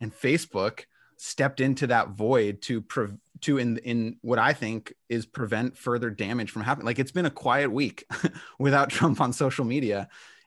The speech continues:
And, uh, I don't know what the, the progressive take on it is. I think we certainly need greater regulation. I think there might actually be some overlap between where Alec approaches this and where progressives approach this.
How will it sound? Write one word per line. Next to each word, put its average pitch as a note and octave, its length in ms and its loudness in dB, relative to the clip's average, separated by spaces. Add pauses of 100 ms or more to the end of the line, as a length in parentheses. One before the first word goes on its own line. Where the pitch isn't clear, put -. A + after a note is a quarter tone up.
And, C3 280 2
uh, A#2+ 220 4
I C#3+ 80 4
don't E3+ 80 6
know E3+ 80 6
what E3+ 140 4
the, D3 60 4
the A#2+ 220 -2
progressive B2+ 580 0
take C3+ 260 0
on A#2 160 0
it A2 100 0
is. A#2+ 160 0
I A2+ 60 0
think B2 200 -4
we B2 100 -2
certainly A#2+ 360 -2
need A2+ 260 -4 (300)
greater B2+ 340 4
regulation. A2 640 0
I A#2 40 0
think C#3+ 160 0
there C3+ 80 0
might B2 180 4
actually A#2+ 260 0
be A2+ 100 -6
some A2+ 200 -8
overlap B2 460 -2
between C#3 520 -2 (200)
where C3 120 2
Alec A#2 280 2
approaches C3 400 -4
this C#3 240 -4
and A#2+ 140 -4
where A2+ 340 -2 (360)
progressives B2 500 2
approach C3 400 -2
this. D3 340 -2